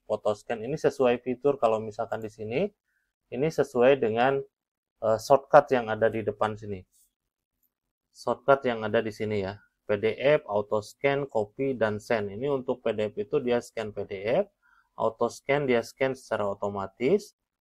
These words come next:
Untuk copy Anda bisa scan langsung print, dan ini send, sendnya itu bisa langsung via email ya, send langsung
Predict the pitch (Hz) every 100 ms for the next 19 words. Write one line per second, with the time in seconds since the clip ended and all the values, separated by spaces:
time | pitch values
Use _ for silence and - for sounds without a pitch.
0 | _ 117 117 135 - 127 - 180 143 123
1 | 135 123 - 120 - 139 135 120 - 127
2 | 120 - 107 123 147 107 104 101 113 147
3 | 160 _ _ _ _ - - 135 139 135
4 | 123 117 117 113 143 127 104 - 117 110
5 | 107 104 123 117 110 _ - 110 104 104
6 | 117 110 95 98 110 _ - - 135 127
7 | 104 - 113 117